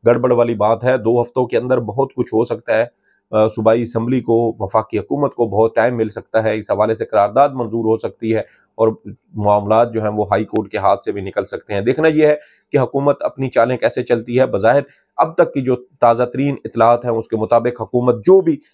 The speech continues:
अ, प्लान करती है, जो भी चीज़ें जोड़ने की या उसको ठीक करने की कोशिश करती है, वो थोड़े ही वक्त के बाद हुकूमत के लिए बैकफायर करती हैं और हुकूमत को फ़ायदा की बजाय नुकसान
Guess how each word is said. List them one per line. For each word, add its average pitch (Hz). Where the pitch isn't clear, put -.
अ, 120
प्लान 123
करती 120
है, 135
जो 127
भी 160
चीज़ें 127
जोड़ने 123
की 123
या 120
उसको 120
ठीक 123
करने 117
की 113
कोशिश 113
करती 120
है, 117
वो 123
थोड़े 165
ही 147
वक्त 127
के 120
बाद 107
हुकूमत 120
के 113
लिए 113
बैकफायर 113
करती 117
हैं 117
और 110
हुकूमत 123
को 123
फ़ायदा 160
की 160
बजाय 113
नुकसान 117